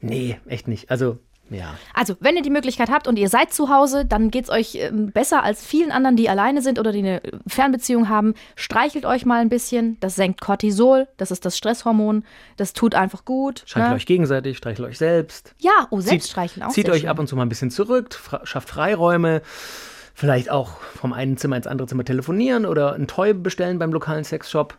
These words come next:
Speaker 1: Vielleicht geht das alles.
Speaker 2: Und nur, dass ihr es wisst, die New Yorker Gesundheitsbehörde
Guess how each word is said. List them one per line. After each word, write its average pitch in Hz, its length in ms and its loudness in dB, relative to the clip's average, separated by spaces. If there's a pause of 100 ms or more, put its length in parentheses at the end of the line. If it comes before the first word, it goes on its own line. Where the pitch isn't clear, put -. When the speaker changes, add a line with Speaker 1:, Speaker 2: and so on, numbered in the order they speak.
Speaker 1:
Vielleicht 165 340 -8
geht 202 120 -4
das 254 120 -6
alles. 110 340 -8
Speaker 2:
Und 285 220 4 (180)
nur, 247 140 8
dass 262 160 4
ihr 233 80 2
es 202 140 -2
wisst, - 380 0
die 208 80 6
New 208 100 10
Yorker 214 280 4
Gesundheitsbehörde 190 1080 0